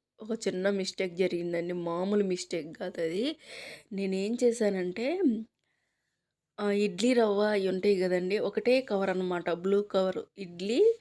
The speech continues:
అలాగే ఉప్మా రవ్వ రెండు కలిపి సేమ్ కవర్ అన్నమాట రెండిటికి.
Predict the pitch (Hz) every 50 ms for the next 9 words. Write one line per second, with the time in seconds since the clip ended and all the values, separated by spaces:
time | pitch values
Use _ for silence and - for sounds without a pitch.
0 | _ _ - - _ _ _ _ _ - 175 190 190 196 214 220 196 180 - -
1 | 185 196 196 190 180 165 160 165 170 - 185 185 190 196 190 190 - - 185 175
2 | 180 180 - - - _ _ _ _ _ _ _ _ _ _ _ - - - -
3 | 226 220 226 240 254 247 240 208 185 180 180 175 175 175 175 170 165 175 170 175
4 | 175 180 175 170 165 170 - 175 - _ _ _ 220